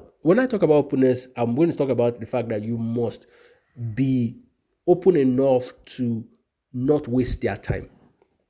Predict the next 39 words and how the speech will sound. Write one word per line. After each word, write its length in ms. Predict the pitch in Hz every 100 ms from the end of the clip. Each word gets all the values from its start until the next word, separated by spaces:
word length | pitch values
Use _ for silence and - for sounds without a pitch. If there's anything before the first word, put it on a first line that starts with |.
| _ _ _ -
Now, 80 | 131
some 100 | 147
people 220 | 247 233
ask 220 | 165 160 -
some 140 | 127
people 240 | - 156
to 60 | 131
be 120 | 113
their 120 | 120
mentor 420 | 107 107 - 110 - - - - - 135
and 220 | 143 139
think 180 | - 180
it's 120 | 135
the 60 |
mentor's 380 | 131 151 156 147
job 320 | 120 127 123
to 80 | 123
be 100 | 120
looking 340 | 123 139 147 127
for 120 | 120
them. 340 | 101 95 110
No, 300 | 170 160 - - _ _
you 240 | 120 135 143
need 300 | 147 185 185
to 100 | 139
be 340 | 123 127 - - _ _ _ _ _
sincere 460 | - 135 127 160
with 100 | 151
the 60 | 110
mentor. 360 | 117 117 123 120
Tell 260 | - 330
the 80 | 302
mentor 340 | 160 156 156
what 320 | 139 135 135 123
you 180 | 117
require, 540 | 110 117 - 127 117 107
what 260 | 120 120
you 100 | 101
need. 480 | 95 139 143 127 120